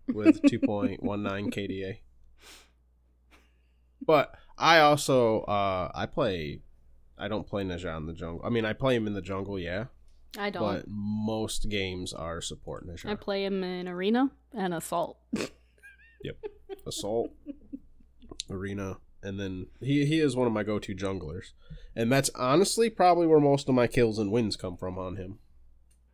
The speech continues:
Speaker 2: So that, I think, um, I, I, uh, I'm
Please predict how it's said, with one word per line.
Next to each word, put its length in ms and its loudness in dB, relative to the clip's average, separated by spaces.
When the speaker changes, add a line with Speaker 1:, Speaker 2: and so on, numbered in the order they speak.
Speaker 2:
So 300 2
that, 340 10
I 140 4
think, 360 4
um, 500 0
I, 200 -4
I, 220 0
uh, 440 2
I'm 140 -8